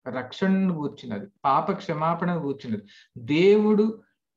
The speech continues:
ఏమి చేసి మనుషులను తిరిగి ఏదెను వనముకి రప్పించబోతు-, ఏదెను వనానికి రప్పించబోతున్నాడు, దేవుడు ఏమి చేసి మనుషులను తిరిగి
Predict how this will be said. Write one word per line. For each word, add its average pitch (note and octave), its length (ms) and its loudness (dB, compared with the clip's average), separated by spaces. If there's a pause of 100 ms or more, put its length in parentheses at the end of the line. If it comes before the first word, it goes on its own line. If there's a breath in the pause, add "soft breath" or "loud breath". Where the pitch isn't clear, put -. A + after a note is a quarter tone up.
(260)
ఏమి D#3+ 600 4
చేసి A3 460 2
మనుషులను G3+ 800 0
తిరిగి F#3+ 560 -4 (320)
ఏదెను F3+ 580 -4
వనముకి E3+ 560 -6
రప్పించబోతు-, C3+ 760 -6
ఏదెను F3+ 580 2
వనానికి D3+ 520 -4
రప్పించబోతున్నాడు, B2+ 1000 -8 (400 soft breath)
దేవుడు F3+ 440 4
ఏమి E3+ 480 2 (160)
చేసి G3+ 320 2
మనుషులను F3+ 720 -2
తిరిగి G#3 720 -2